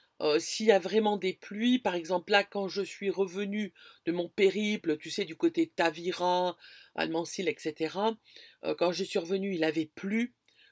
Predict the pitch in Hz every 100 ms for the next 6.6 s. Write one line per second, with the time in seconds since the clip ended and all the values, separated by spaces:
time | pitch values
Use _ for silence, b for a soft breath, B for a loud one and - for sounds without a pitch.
0 | _ 170 165 165 160 185 160 185 214 220
1 | - - - 214 196 175 175 175 165 -
2 | 196 220 - 175 185 165 151 156 151 180
3 | 185 208 202 180 143 127 135 b b b
4 | b - - 160 - 147 185 175 180 202
5 | 196 165 143 160 190 165 156 151 175 202
6 | 214 196 151 127 123